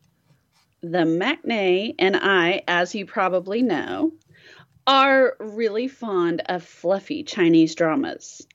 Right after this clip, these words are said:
The fluffier, the better. What's a fluffy Chinese drama? A fluffy Chinese drama is a drama that has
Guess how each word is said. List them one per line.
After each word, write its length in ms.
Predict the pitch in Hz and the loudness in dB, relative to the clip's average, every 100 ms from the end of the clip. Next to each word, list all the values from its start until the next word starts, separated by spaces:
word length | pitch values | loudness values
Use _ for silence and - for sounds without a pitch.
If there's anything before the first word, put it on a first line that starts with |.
| - | -20
The 120 | - | -4
fluffier, 960 | 180 - 247 285 285 277 285 285 294 294 - | -4 0 2 2 2 2 4 6 4 0 -6
the 280 | 220 240 220 _ | 0 0 0 _
better. 360 | 175 160 135 131 _ _ - - - _ _ _ | 0 2 0 -4 _ _ -12 -12 -14 _ _ _
What's 180 | 453 453 | 2 2
a 60 | |
fluffy 340 | - 392 370 311 | 0 -2 0 0
Chinese 440 | 330 294 285 277 | 4 4 4 2
drama? 360 | 285 277 294 330 - _ | 0 2 2 0 -4 _
A 60 | - | -18
fluffy 300 | - 269 349 | -8 -6 -6
Chinese 380 | - 370 320 247 | 2 6 8 6
drama 420 | 220 233 190 170 | 2 0 0 0
is 160 | 185 202 | -2 -4
a 60 | |
drama 560 | 185 214 254 233 175 175 - _ _ _ _ | -2 0 2 4 2 2 -4 _ _ _ _
that 320 | 208 208 180 - _ | 4 4 2 -4 _
has 540 | - 247 226 214 202 | -4 0 2 0 -2